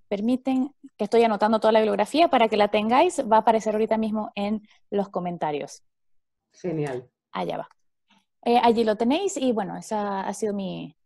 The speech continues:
Speaker 1: mi pequeña aportación en, en Instagram.
Speaker 2: No, no, muy importante.
Speaker 1: Vamos entonces con la próxima pregunta de Andrés Ledesma, que,
Speaker 2: Ujú.
Speaker 1: eh, dice, "¿Qué tradiciones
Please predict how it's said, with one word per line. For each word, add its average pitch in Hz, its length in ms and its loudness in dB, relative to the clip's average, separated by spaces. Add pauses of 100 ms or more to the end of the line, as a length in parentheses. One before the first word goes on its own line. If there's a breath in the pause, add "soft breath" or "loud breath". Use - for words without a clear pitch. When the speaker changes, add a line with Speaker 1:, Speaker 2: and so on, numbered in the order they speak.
(160)
Speaker 1:
mi 185 160 -8
pequeña 190 1000 -6
aportación 180 720 -6
en, 170 240 -8
en 170 160 -6
Instagram. 147 440 -10 (340)
Speaker 2:
No, 151 180 -4
no, 151 60 0
muy 156 140 0
importante. 135 720 -6 (200)
Speaker 1:
Vamos 285 400 4
entonces 302 520 0
con 302 300 0
la 247 260 0
próxima 277 380 -2
pregunta 254 320 -2
de 220 60 -4
Andrés 202 300 -6
Ledesma, 226 500 -6 (580 soft breath)
que, 302 220 6
Speaker 2:
Ujú. 269 220 -2
Speaker 1:
eh, 254 260 2
dice, 220 520 -2
"¿Qué 381 140 0
tradiciones 302 680 -4